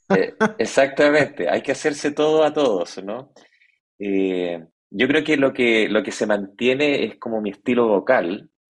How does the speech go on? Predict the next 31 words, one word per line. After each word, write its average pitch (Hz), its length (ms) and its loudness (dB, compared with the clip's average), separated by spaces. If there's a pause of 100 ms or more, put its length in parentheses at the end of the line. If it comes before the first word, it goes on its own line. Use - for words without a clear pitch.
(120)
que 95 100 -10
un, 95 300 -12
eh, 95 420 -6 (480)
tengo 101 240 2
una 101 120 4
voz 98 200 4
bien 104 200 4
limitada 107 720 2
y 98 120 0
eso 98 240 -2
también 92 280 -2
a 101 60 2
veces 101 280 -2
me, 95 220 -2
me 90 160 0
aprieta 104 340 0
un 101 140 -4
poco 110 320 -4
para 92 240 2
cosas - 260 -4
que 101 140 -2
me 95 100 -4
gustaría 95 400 0
hacer, 98 300 -2
pero 90 160 -2
no 90 100 -6
logro 104 280 2
hacer. - 280 -4 (1040)
Eh, 95 360 4
es 113 100 -4
como 117 500 -4